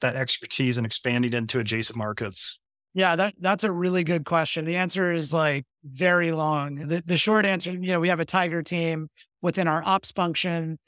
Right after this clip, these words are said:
Speaker 2: We have a lot of, like, brilliant people there. A lot, a lot of them came from Bain. Like, we found a profile that works great and, like,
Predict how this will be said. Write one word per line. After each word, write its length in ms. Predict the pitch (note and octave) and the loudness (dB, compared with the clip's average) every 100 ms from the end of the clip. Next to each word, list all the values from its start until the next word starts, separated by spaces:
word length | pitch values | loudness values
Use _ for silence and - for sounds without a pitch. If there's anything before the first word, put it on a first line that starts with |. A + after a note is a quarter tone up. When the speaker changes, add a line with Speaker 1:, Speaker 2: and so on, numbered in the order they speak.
| _ _ | _ _
Speaker 2:
We 100 | E3+ | 0
have 100 | F3 | 2
a 40 | |
lot 160 | F3 F3 | 4 4
of, 120 | D#3 | 2
like, 160 | E3 D3+ | 0 -2
brilliant 500 | C3+ F3 F3+ F3 D3 | -2 0 2 0 -2
people 320 | F3 D3+ E3 | -2 0 0
there. 540 | D#3 D#3 D3+ D3+ D#3 - | 2 2 2 2 -2 -2
A 100 | F3 | 0
lot, 220 | F#3 F#3 | 0 0
a 60 | |
lot 180 | F3+ F3+ | 2 2
of 60 | E3+ | 2
them 100 | D#3+ | 0
came 220 | E3 D#3 | 0 0
from 160 | D#3 D3 | 0 -2
Bain. 320 | C3+ C3+ C3 | -2 -2 -4
Like, 140 | C#3 | -4
we 80 | D#3+ | -2
found 180 | D3+ D#3+ | 0 0
a 60 | C#3 | 0
profile 320 | D#3+ D3+ D3 | -2 2 2
that 80 | D3+ | 2
works 200 | D3 - | -2 -2
great 280 | D3+ C#3+ | 0 0
and, 80 | C#3+ | 0
like, 180 | D3 C#3 | -2 -2